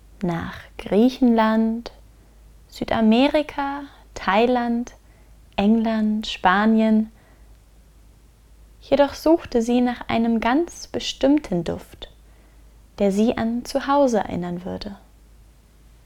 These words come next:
Eine alte Dame mit Perlenohrringen und einer passenden Halskette saß an der Theke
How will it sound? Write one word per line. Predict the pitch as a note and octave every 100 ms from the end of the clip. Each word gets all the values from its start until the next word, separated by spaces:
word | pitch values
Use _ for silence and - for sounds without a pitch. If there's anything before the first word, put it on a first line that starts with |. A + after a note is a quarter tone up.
| _ _ _ _ _
Eine | - A3 A3 -
alte | B3 D#4 D4
Dame | B3+ G#3 A3+ C4 C#4
mit | A#3+ - - - -
Perlenohrringen | - F#3 A3+ A#3+ A#3 A#3+ A#3 A#3 A#3 B3 - - - _ _ _ -
und | F#3+ F#3 -
einer | F3 F3+ F3+ -
passenden | - - - F#3 F#3 -
Halskette | F#3 A#3 - - A#3+ B3+ B3 - - - _ _ _ _
saß | B3 C4 E4 - -
an | G#3+
der | F#3+ F#3
Theke | - A#3+ B3 C#4 C#4+